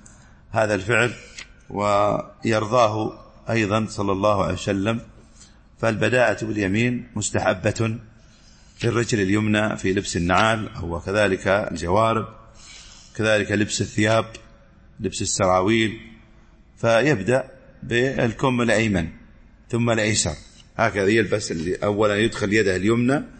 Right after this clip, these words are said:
في الثوب ثم يدخل يده اليسرى، وهذا الحديث يدل عليه في عمومه. البدء باليمين مشروع ومستحب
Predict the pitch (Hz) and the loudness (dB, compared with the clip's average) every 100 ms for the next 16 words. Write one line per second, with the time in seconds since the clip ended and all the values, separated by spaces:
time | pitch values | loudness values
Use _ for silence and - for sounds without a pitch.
0 | - - - 87 120 139 - - 127 113 | -20 -20 -18 -4 0 0 -2 -6 -2 0
1 | 113 135 107 120 117 110 98 110 110 92 | 0 0 0 0 0 0 0 0 0 -2
2 | 87 - - - - - 110 117 95 107 | -4 -6 -20 -20 -20 -4 -2 0 0 0
3 | 127 123 131 143 107 87 98 107 101 107 | 0 0 0 0 2 2 0 0 -2 0
4 | 104 92 117 110 95 95 92 - - - | 0 2 0 2 0 0 -2 -8 -20 -20
5 | - - - - 123 110 143 139 - - | -20 -20 -10 -2 -2 0 -2 -2 -6 -10
6 | 123 131 135 143 - - - - - 135 | -4 0 0 -2 -6 -14 -20 -20 -4 0
7 | 131 101 98 85 - - 120 - 113 104 | 2 0 -2 -6 -6 -2 -2 0 2 2
8 | 127 123 113 110 - 107 117 104 101 87 | 2 0 0 -2 -2 -2 0 -2 -4 -6